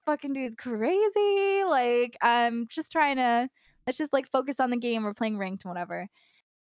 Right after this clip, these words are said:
And so, because I didn't message him back, he picked Mei. And this guy's on my team in ranked. He picked Mei, and every time I died, he said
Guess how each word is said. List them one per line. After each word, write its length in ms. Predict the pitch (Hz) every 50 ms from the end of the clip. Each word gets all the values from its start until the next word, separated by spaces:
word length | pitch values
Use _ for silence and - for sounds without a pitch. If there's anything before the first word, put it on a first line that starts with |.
| _ -
And 460 | - 277 285 277 277 277 285 277 285 285
so, 1000 | - - - - - - - 427 440 453 427 359 294 269 254 254 262 294 339 370
because 300 | - 349 311 - 311 320
I 80 | 311 320
didn't 180 | 320 311 302 285
message 280 | 285 277 285 - - -
him 120 | - 247 240
back, 400 | 233 240 247 247 240 226 233 -
he 160 | - 262 247
picked 340 | 233 - 262 226 214 - -
Mei. 540 | 220 220 226 254 277 285 247 202 196 196 196
And 140 | 180 208 247
this 180 | 269 - - -
guy's 240 | - 370 392 392 339 - -
on 240 | 254 254 269 269
my 180 | 262 247 233 226
team 460 | 226 - - 247 226 214 190 190 185 -
in 220 | - 247 247 254
ranked. 480 | 254 254 214 170 143 170 226 - - - _ _ _ _ _ _ _ _ _ _ _ _ _ _ -
He 140 | - 269 269
picked 300 | - 339 349 339 - 285
Mei, 240 | 277 277 277 269
and 80 | 254 247
every 220 | 180 208 220 247 262
time 220 | 247 277 277 269
I 100 | 269 254 254
died, 600 | 226 - 233 214 220 208 190 180 180 190 196 208
he 260 | 226 - - - 240
said 280 | 220 - 233 214 208